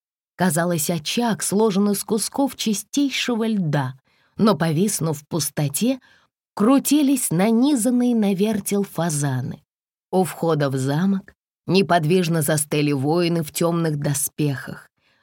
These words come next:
но лестница под ними была невидимой. Белоснежка взглянула вверх. Сквозь прозрачный потолок она увидела острый шпиль,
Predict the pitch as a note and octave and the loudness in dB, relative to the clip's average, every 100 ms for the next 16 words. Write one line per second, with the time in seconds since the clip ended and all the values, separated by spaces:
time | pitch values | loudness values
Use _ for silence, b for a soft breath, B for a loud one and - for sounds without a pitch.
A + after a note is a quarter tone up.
0 | - F#3 C4 C4+ F4+ - A#3 B3+ B3+ - | 0 2 4 4 2 -2 -2 -2 -4 -2
1 | G3+ F#3+ B3+ C#4+ B3+ F3 G3+ G#3 G#3+ G3 | -2 0 2 2 2 0 0 0 0 0
2 | F#3 G#3 G3 C#3+ B2+ D#3 - _ _ _ | 0 0 0 0 -2 -6 -12 _ _ _
3 | _ D3 F3 E3 D#3 - E3+ F3 D#3 - | _ 0 2 2 -2 -2 -2 -2 -4 -4
4 | C#3+ C#3 C3+ D3 D#3 D3+ C#3 C3 B2+ B2 | -4 -2 -2 0 2 2 0 -2 -2 -2
5 | D#3 F#3+ - - _ _ _ _ _ - | -2 -2 -8 -20 _ _ _ _ _ -8
6 | - - D3 D#3+ - - D3 C#3+ D3 D3 | -6 -2 -2 -2 -6 -4 -2 -2 -2 -2
7 | D3 D3+ C#3 B2+ C3 C3 C3 C3+ D3+ G3+ | -2 -4 -4 -4 -6 -6 -4 -2 -2 -4
8 | - _ _ _ _ G3 A#3+ C4 C4 C#4+ | -8 _ _ _ _ -2 2 2 2 2
9 | A#3 A#3 A3+ - - C4+ - - A3 G#3+ | 2 2 0 -2 -2 -2 -2 -4 -4 -4
10 | - - D3+ C3 C3 | -8 -6 -2 -2 -4